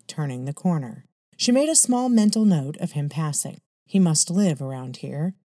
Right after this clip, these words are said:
That's why the car seemed to go wherever she went when coming home.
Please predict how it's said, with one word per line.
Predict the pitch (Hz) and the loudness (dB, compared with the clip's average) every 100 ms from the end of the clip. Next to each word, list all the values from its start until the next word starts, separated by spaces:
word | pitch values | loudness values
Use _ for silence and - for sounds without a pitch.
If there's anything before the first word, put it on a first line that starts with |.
| _ - | _ -4
That's | 165 151 - | -2 -2 -2
why | 147 | -4
the | 165 | -4
car | - 220 151 135 | 0 0 0 -2
seemed | - 156 139 | -2 -2 -4
to | 156 | -2
go | 185 165 | 0 0
wherever | 139 143 147 151 | -2 -4 -4 -4
she | - | -4
went | 180 190 147 - | 0 0 -2 -6
when | - 147 143 | -8 -6 -6
coming | - 143 143 | -6 -6 -4
home. | 139 180 139 127 | -2 -2 -4 -10